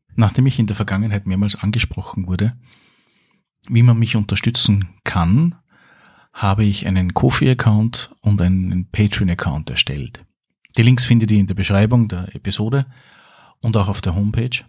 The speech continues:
Ihr könnt da gerne ein nettes Dankeschön hinterlassen, aber fühlt euch nicht verpflichtet dazu. Ja, mehr kann und möchte ich aktuell gar nicht mehr sagen und ich hoffe,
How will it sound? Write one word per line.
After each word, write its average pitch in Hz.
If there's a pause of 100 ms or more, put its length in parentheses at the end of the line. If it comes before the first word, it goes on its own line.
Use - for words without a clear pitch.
(200)
Ihr 120
könnt 110
da 98
gerne 110 (320)
ein 107
nettes 104
Dankeschön 104
hinterlassen, 101 (160)
aber 107
fühlt 117
euch 101
nicht 101
verpflichtet -
dazu. - (720)
Ja, 98 (760)
mehr 139
kann 110
und 110
möchte 117
ich -
aktuell 110
gar 110
nicht 107
mehr 113
sagen 120
und 107 (520)
ich -
hoffe, 123